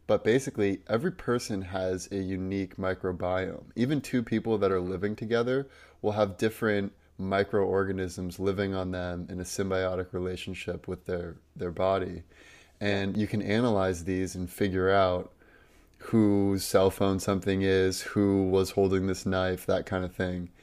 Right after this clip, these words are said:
And it's kind of like the micro version of another forensic technique that has been in existence in a, for a long time,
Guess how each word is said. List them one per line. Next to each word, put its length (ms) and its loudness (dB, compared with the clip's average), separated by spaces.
And 140 4
it's 140 4
kind 280 2
of 120 4
like 300 4
the 80 4
micro 540 4
version 720 0
of 120 0
another 380 6
forensic 460 0
technique 520 -4
that 120 0
has 140 -2
been 160 0
in 60 0
existence 460 -2
in 80 -4
a, 140 -4
for 220 0
a 60 2
long 340 2
time, 420 -8